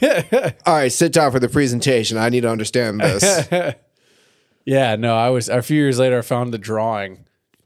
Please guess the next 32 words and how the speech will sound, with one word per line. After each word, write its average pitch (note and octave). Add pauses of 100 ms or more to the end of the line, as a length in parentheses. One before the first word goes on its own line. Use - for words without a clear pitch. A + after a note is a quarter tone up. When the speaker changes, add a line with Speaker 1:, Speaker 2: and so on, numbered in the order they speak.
(240)
Speaker 1:
Like, G#2+ (260)
after A2+
puberty, B2+
I B2+
was, A2
like, A#2
going A#2+
through B2
my B2
old B2
shit. C#3
I -
was A2+
like, G2+
"What D3+
the E3
fuck?" D#3+
And B2
I -
was G#2
like, F#2+ (1120)
"Oh, E3
yeah." D#3+
You, B2+
like, B2
totally E3
remembered C3+
it. - (760)
And A2
I G#2+
felt -
dumb. D2+